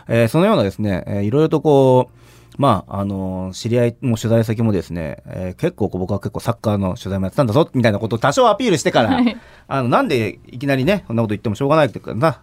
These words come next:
Speaker 1: あの、なんだけど、まあ、とにかくですね、えー、グループEのこの間の初戦ですよ。日本代表がドイツに、あの、二対一で逆転するというですね、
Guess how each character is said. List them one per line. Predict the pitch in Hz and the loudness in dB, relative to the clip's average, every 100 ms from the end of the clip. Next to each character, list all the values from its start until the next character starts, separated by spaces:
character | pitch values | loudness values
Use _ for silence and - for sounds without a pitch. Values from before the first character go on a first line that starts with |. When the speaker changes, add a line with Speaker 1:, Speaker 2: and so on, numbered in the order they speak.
| - | -8
Speaker 1:
あ | 110 | -4
の、 | 104 101 101 - | -2 -2 -4 -4
な | 135 | -2
ん | 135 | -2
だ | 95 | -2
け | 117 | 2
ど、 | 151 - - - - - - | 2 0 -10 -20 -20 -10 0
ま | 262 | 2
あ、 | 254 | 2
と | 294 | 0
に | 214 | -2
か | |
く | 110 | -4
で | 92 | -6
す | - | -8
ね、 | 98 90 - | -8 -8 -8
え | 101 98 | -8 -6
ー、 | |
グ | 95 120 | -4 2
ル | 185 | 2
ー | |
プ | - 107 | 2 -4
E | 107 | -2
の | 107 90 | -4 -6
こ | 98 | -6
の | 117 | -4
間 | 123 | -2
の | 113 | -4
初 | 107 101 92 104 | -6 -12 -12 -8
戦 | 165 185 | -4 -4
で | 196 | -2
す | 120 | -4
よ。 | 82 - _ _ _ - - | -6 -8 _ _ _ -20 -10
日 | 113 107 | -2 0
本 | 156 | 2
代 | 131 101 | 2 2
表 | 107 98 | 2 -2
が | |
ド | 95 143 | 0 0
イ | |
ツ | - 101 | 0 -4
に、 | 92 92 - | -4 -6 -10
あ | 110 | -10
の、 | 98 95 | -6 -4
二 | 98 | -6
対 | 98 165 | -2 -2
一 | 113 | -2
で | - | -4
逆 | 92 92 | -6 -8
転 | - 135 | -4 -4
す | 123 | -2
る | 135 | -2
と | 113 | 0
い | |
う | 92 | 0
で | |
す | 85 | -2
ね、 | 92 90 85 | -2 -2 -4